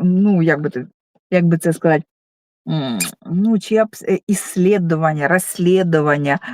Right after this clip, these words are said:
от якісь щось викриття будуть, якусь розворушать сімейку. Карта, е, карта, е, башні говорить про те, що група людей якась, да, ну, наприклад,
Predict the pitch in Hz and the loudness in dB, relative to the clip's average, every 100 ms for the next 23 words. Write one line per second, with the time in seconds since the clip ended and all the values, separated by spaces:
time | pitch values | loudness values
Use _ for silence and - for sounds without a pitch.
0 | - - 165 180 226 214 - - 208 190 | -6 -2 0 0 0 -2 -2 0 0 0
1 | 165 196 - 202 190 180 175 190 160 147 | 0 2 2 0 2 0 4 4 2 -4
2 | 156 151 127 120 262 226 175 170 185 240 | -6 -4 -4 -6 -10 -10 0 0 2 0
3 | 220 190 185 185 226 214 196 - - 202 | 2 2 2 2 2 0 -2 -2 0 2
4 | 190 196 185 147 - 131 - 247 233 - | 4 4 4 2 0 -4 -4 -8 -12 -2
5 | 190 220 226 202 190 - 160 - 202 220 | 0 2 2 2 2 0 -2 2 0 2
6 | 214 190 185 175 - 165 170 170 170 233 | 2 4 4 2 2 2 2 2 2 2
7 | 247 185 170 190 190 190 196 254 - 170 | 0 -2 0 0 0 -4 -2 -2 0 -2
8 | 165 175 247 220 220 190 185 170 175 190 | 0 0 2 2 2 4 2 2 2 2
9 | 160 143 135 - 156 170 196 175 165 156 | 2 0 -2 -6 -2 0 0 0 0 -2
10 | 156 156 170 175 | -2 -2 2 2